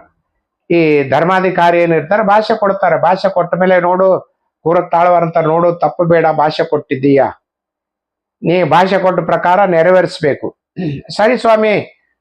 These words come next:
ಅದೇನಿದೆ ಕೇಳಿ, ನಿಮ್ಗೇನು ಎಷ್ಟು ಬೇಕು ವರಹಗಳು ನಾನು ಕೊಡ್ತೇನೆ, ಆ, ಎಲ್ಲ ದಾನ ಕೊಡ್ತೇನೆ, ಆ, ನಿಮ್ಮನ್ನ ಸಂತೃಪ್ತಿ ಮಾಡ್ತೇನೆ" ಅಂತೇಳಿ.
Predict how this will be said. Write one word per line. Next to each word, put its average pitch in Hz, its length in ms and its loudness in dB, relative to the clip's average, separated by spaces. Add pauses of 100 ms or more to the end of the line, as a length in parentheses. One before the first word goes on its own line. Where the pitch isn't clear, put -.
(140)
ಅದೇನಿದೆ 220 480 2
ಕೇಳಿ, 196 300 0
ನಿಮ್ಗೇನು 170 420 0
ಎಷ್ಟು 170 280 -2
ಬೇಕು 180 300 0
ವರಹಗಳು 151 480 2
ನಾನು 139 220 -4
ಕೊಡ್ತೇನೆ, 143 540 -2 (580)
ಆ, 156 180 -2 (880)
ಎಲ್ಲ 151 180 2 (600)
ದಾನ 151 240 2
ಕೊಡ್ತೇನೆ, 160 800 -2 (400)
ಆ, 175 40 0
ನಿಮ್ಮನ್ನ 165 260 2
ಸಂತೃಪ್ತಿ 160 720 -4
ಮಾಡ್ತೇನೆ" 147 560 -2
ಅಂತೇಳಿ. 101 500 -6